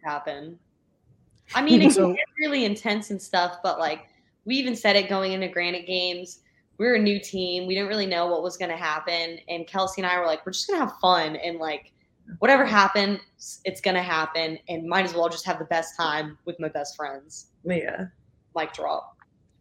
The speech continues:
Speaker 2: It was obvious at Granite that you guys were there to have a good time.
Speaker 1: Yeah.
Speaker 2: It was almost like the competition was second
Speaker 3: <laughs>
Speaker 2: to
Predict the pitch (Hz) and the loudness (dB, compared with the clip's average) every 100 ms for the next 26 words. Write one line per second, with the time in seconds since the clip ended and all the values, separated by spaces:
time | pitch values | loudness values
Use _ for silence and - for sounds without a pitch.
0 | _ _ _ _ - 196 214 170 160 151 | _ _ _ _ 0 2 2 0 2 4
1 | 143 135 123 - - 151 147 131 123 110 | 2 0 -6 -12 -4 0 0 -2 -6 -4
2 | 107 - - - _ _ _ _ - 151 | -6 -4 -6 -8 _ _ _ _ -4 -4
3 | 147 139 151 135 123 - - 131 160 156 | -2 0 0 0 -4 -8 -8 -4 -4 -2
4 | 165 156 151 - 147 131 127 113 113 - | -2 2 0 0 -6 -4 -4 -6 -8 -8
5 | 117 - 95 - _ _ _ _ _ 170 | -10 -12 -16 -20 _ _ _ _ _ -4
6 | 165 151 175 214 - _ _ _ _ _ | -2 -2 -6 -12 -16 _ _ _ _ _
7 | _ - 190 220 185 220 226 190 196 170 | _ 0 0 2 2 2 2 0 -2 -6
8 | 165 180 175 - 175 175 165 156 - 147 | -6 -6 -6 -6 -6 -2 -2 -4 -10 -6
9 | 147 - - 170 - 143 127 - - - | -4 -2 -2 -4 -2 -4 -6 -14 -18 -20
10 | _ _ - 247 262 151 139 131 | _ _ -6 2 4 4 2 -4